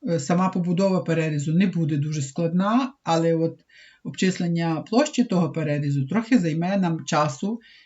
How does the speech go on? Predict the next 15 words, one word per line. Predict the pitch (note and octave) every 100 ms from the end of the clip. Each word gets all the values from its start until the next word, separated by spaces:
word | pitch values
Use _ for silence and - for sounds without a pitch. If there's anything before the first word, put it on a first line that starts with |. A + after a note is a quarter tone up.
| _
і | B3 F#3 F#3+
зусиль. | F3 F3+ - C3 B2 C#3 _ _ _ _ -
Тому | F#3 G#3 B3+ C#4 C4 - - -
потренуйтеся | F3+ F#3 G#3 A3+ F3 - D#3+
отут | D#3+ D#3+ D#3 D3
от | C#3 - - -
на | C#3+
тих | C#3+ C#3+
трьох | - E3 C#3
задачах | E3 E3 D3+ C#3+ C3+
будувати | D3+ C#3+ C#3 C#3 D3
той | C3+ E3+
переріз. | - F#3 G3 G#3 G#3+ -
Уявіть | F3 E3 F3+ -
собі, | D#3 D#3 C#3+